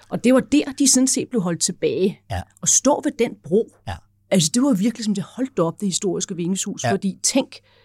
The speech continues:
Speaker 1: tænk, hvis ikke de havde... Øh, kunne holde den bro, <laughs> så at sige, hvis
Speaker 2: Ja,
Speaker 1: så
Speaker 2: der bliver
Speaker 1: holdt bro.
Speaker 2: historien
Speaker 1: Der er
Speaker 2: lige pludselig et
Speaker 1: simpelthen
Speaker 2: spørgsmål
Speaker 1: historie, ja.
Speaker 2: om, øh, meter.
Speaker 1: Ja, det var mit spørgsmål. Og så kunne du så se billederne, de så havde hængt op der, hvor man så kunne se, hvad der skete på det tidspunkt, altså med de mange, de fyrre tusind mennesker, som det så var, der så kom i sikkerhed.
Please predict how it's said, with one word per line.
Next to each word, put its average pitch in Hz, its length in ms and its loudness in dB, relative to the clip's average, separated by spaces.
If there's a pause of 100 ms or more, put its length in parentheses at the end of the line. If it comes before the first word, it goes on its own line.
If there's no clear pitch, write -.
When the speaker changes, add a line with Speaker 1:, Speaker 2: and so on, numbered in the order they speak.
(140)
Speaker 1:
tænk, - 280 2
hvis 226 200 0
ikke 214 180 2
de 240 120 0
havde... 165 320 4 (120)
Øh, 151 60 -4 (340)
kunne 208 120 4
holde 208 320 4
den 202 100 -4
bro, 202 240 -4
<laughs> - 60 -2
så - 80 -2 (140)
at 180 60 -2
sige, 196 180 -2
hvis 180 100 -4
Speaker 2:
Ja, 147 80 6
Speaker 1:
så 165 60 6
Speaker 2:
der 180 60 6
bliver - 20 6
Speaker 1:
holdt 190 180 2
bro. 170 60 4
Speaker 2:
historien 175 640 2
Speaker 1:
Der 226 60 2
er 254 40 4
Speaker 2:
lige 240 80 2
pludselig 294 80 4 (100)
et 240 40 6
Speaker 1:
simpelthen 226 80 2
Speaker 2:
spørgsmål - 340 4
Speaker 1:
historie, - 140 4
ja. 131 40 4
Speaker 2:
om, 127 200 2
øh, 120 100 0 (320)
meter. 160 460 2 (120)
Speaker 1:
Ja, 269 300 4
det 320 200 2
var 339 100 6
mit 285 100 4
spørgsmål. 247 220 2
Og 214 60 4
så 285 100 0
kunne 294 140 -2
du 220 40 0
så 262 100 -2
se 262 240 0
billederne, 240 460 2
de 190 140 0
så 247 80 2
havde 233 140 4
hængt 190 200 2
op 214 220 0
der, 214 200 2
hvor 196 100 -2
man 185 180 -2
så 220 100 -2
kunne 214 160 -4
se, - 260 0
hvad 214 120 2
der 175 60 0
skete 214 460 0
på 185 120 -10
det 208 160 -4
tidspunkt, - 520 -2
altså 165 240 -2
med 170 100 -2
de 190 100 -4
mange, 170 240 -4
de 214 80 -2
fyrre 170 200 -2
tusind 214 320 -4
mennesker, 196 280 0
som 160 120 -4
det 165 120 -4
så 226 120 0
var, 175 240 -2
der 196 60 -6
så 208 100 -6
kom 185 200 -4
i 151 60 0
sikkerhed. 233 540 0